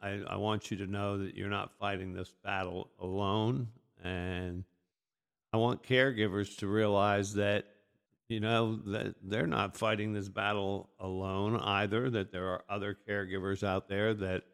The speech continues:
are going through similar circumstances, that, um,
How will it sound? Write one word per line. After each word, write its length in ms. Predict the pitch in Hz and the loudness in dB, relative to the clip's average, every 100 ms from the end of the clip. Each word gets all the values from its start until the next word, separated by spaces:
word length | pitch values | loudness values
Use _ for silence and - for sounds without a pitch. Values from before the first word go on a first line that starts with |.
| _ _ _ - | _ _ _ -2
are 160 | 110 | -2
going 420 | 101 113 117 110 101 - _ _ _ _ _ _ 135 | 2 2 2 0 -2 -12 _ _ _ _ _ _ 0
through 480 | 131 127 120 120 | 4 6 6 4
similar 680 | 120 - - 147 135 117 113 | 2 -6 2 4 4 2 0
circumstances, 1500 | - 127 135 131 110 98 - 104 104 101 98 - 98 95 92 _ _ _ _ _ _ _ | -2 4 4 2 -6 -8 -8 -4 -2 -2 -6 -6 -4 -4 -6 _ _ _ _ _ _ _
that, 360 | 104 98 92 - 107 | 2 2 0 -4 -4
um, 520 | 101 95 92 95 | 0 0 0 -4